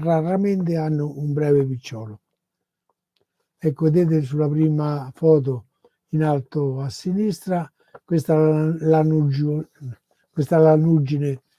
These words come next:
che ricopre la superficie. Ecco perché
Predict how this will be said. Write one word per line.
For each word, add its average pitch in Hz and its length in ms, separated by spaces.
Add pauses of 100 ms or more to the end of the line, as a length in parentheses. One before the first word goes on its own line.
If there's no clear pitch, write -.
(160)
che 156 140
ricopre 139 720 (440)
la 127 100
superficie. 123 840 (280)
Ecco 147 280
perché 147 480